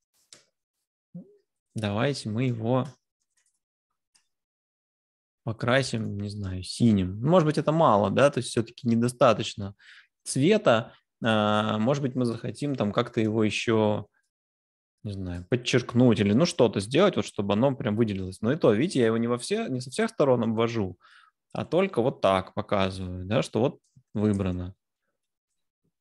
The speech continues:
Смотрите, насколько чище вот эта штука верхняя смотрится. При этом никакой информации не потерялось. И вот эта линия верхняя, она у нас сейчас видна, хотя она не нарисована. Видите?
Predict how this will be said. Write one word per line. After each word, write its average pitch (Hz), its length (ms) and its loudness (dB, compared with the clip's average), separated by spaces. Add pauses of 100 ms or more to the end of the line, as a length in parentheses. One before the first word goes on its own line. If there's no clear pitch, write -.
(1160)
Смотрите, 147 300 4
насколько 113 520 2
чище 190 440 -2
вот 110 140 0
эта 143 140 -2
штука 135 320 -4
верхняя 110 340 0
смотрится. 104 480 -2
При 113 100 2
этом 131 200 -2
никакой 147 340 -6
информации 123 520 -2
не 113 100 -6
потерялось. 135 640 0
И 120 60 -2
вот 131 160 0
эта 147 180 -2
линия 165 400 -2
верхняя, 131 420 0
она 110 160 0
у 147 40 -2
нас 139 160 -2
сейчас 113 200 -8
видна, 120 340 0
хотя 123 220 0
она 135 120 -2
не 131 100 -2
нарисована. 120 640 -4
Видите? 120 460 -8